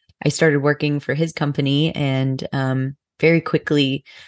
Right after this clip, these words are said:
really realized how passionate I was about helping people heal physically. And from there, I sort of got to embrace, um, getting my first Reiki attunement. And once I got the Reiki attunement and the energy healing, then it was something I started to offer my clients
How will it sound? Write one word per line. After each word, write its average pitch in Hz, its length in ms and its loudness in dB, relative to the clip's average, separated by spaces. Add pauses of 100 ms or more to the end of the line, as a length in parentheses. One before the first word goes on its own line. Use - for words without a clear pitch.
(160)
really 160 580 4
realized 156 520 2
how 135 160 -6
passionate 147 520 -2
I - 120 -4
was 64 240 -6
about - 240 -4
helping 139 340 -2
people 131 680 -2 (140)
heal - 400 2
physically. - 640 -2 (520)
And 139 300 0
from 147 240 0
there, 160 480 2
I 139 160 0
sort 151 240 -2
of 147 80 -4
got - 200 -6
to 143 100 -8
embrace, 139 640 -2
um, 135 420 0 (220)
getting 160 180 2
my 143 100 4
first - 260 -2
Reiki 156 360 0
attunement. 175 560 0 (640)
And 135 560 -2 (160)
once 156 220 -2
I 147 60 0
got 139 120 -2
the - 80 -2
Reiki 156 340 2
attunement 156 440 2
and 135 100 -2
the - 120 -4
energy 160 280 2
healing, 147 460 0
then 143 120 -2
it 143 80 -2
was - 120 -6
something 143 340 -2
I 135 60 -2
started 139 320 0
to 139 120 -4
offer 131 400 -2
my 127 140 -2
clients 196 760 0